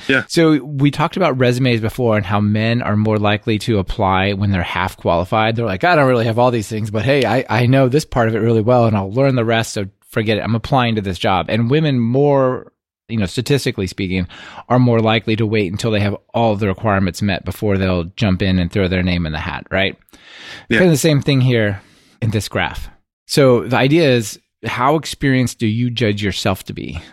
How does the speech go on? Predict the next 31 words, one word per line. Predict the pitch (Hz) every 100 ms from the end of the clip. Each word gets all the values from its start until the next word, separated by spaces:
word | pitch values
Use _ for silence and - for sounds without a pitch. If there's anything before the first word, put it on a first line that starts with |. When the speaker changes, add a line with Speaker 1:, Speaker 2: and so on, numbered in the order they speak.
| -
Speaker 2:
So | - 110 98 95
do | 95 107
you | 101
feel | 117 101
like | 95 95 -
you're | - 98 90 87
a | -
very | 104 117
qualified | 117 127 117 120
developer? | 117 113 113 110 117 110 110 110
You're | 95 87 -
still | - - 87 90
kind | 95
of | 82
a |
newbie, | 101 143 143 123 123 117 107 - - -
whatever, | - 107 107 101 98
things | - 117 110
like | 98
that. | 110 104 - - -
So | -
they | 139 135
found | 147 135 123
that | 101
the | - 104 95
curve | - - - 185 156 110 104 - - - _ -
for | 117 107
qualified | - - 127 120 120 131 113 107 104 -
self-assessment | - 139 131 - - - 117 - 110
of | 87
men | 101 117 107 90 120